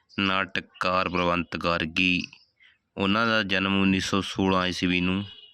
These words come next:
ਹੋਇਆ ਤੇ ਪਿੰਡ ਸੈਣੇ, ਜ਼ਿਲ੍ਹਾ ਬਠਿੰਡਾ ਦੇ ਰਹਿਣ ਵਾਲੇ ਸੀ ਉਹ। ਉਹਨਾਂ ਦਾ ਜੀਵਨ ਕਾਲ ਆ ਉੱਨੀ ਸੌ ਸੋਲਾਂ ਤੋਂ ਦੋ ਹਜ਼ਾਰ ਤਿੰਨ। ਜੇਕਰ ਆਪਾਂ ਦੇਖੀਏ ਤਾਂ ਉਹ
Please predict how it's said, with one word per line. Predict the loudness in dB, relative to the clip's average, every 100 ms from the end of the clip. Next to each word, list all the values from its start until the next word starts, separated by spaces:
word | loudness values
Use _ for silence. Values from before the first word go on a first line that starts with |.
| _
ਹੋਇਆ | -2 0 -2
ਤੇ | -2 0 0 0 -4 -8 _ _ -20 -20 -20 _
ਪਿੰਡ | 0 0
ਸੈਣੇ, | 0 -2 0 0 -2 -2
ਜ਼ਿਲ੍ਹਾ | -2 -2 -2
ਬਠਿੰਡਾ | -2 -2 -2 0 -2 -2 -8 -18 -20 _ _ _ _
ਦੇ | 0 2
ਰਹਿਣ | 2 0
ਵਾਲੇ | 0 0
ਸੀ | -2 -4
ਉਹ। | -6 -8 -12 _ _ -20 -20 -18 -20 _
ਉਹਨਾਂ | -2 0
ਦਾ |
ਜੀਵਨ | 2 2 0 0
ਕਾਲ | -2 0
ਆ | 0
ਉੱਨੀ | 2 0
ਸੌ | 0 -4
ਸੋਲਾਂ | -2 0 0 0
ਤੋਂ | -2 -2
ਦੋ | -2 -2 -2
ਹਜ਼ਾਰ | -2 -4
ਤਿੰਨ। | -6 -4 -2 -2 -4 -8 _ _ -20 -20 -20 _ _
ਜੇਕਰ | -4 -2 -2
ਆਪਾਂ | -4 -4 -4
ਦੇਖੀਏ | -2 -4 -4 0 2 2 -4 -12 -20 _ -20 -20 -20 -20 _
ਤਾਂ | -2 0 2
ਉਹ | 4 2 4 4 6 6 4 2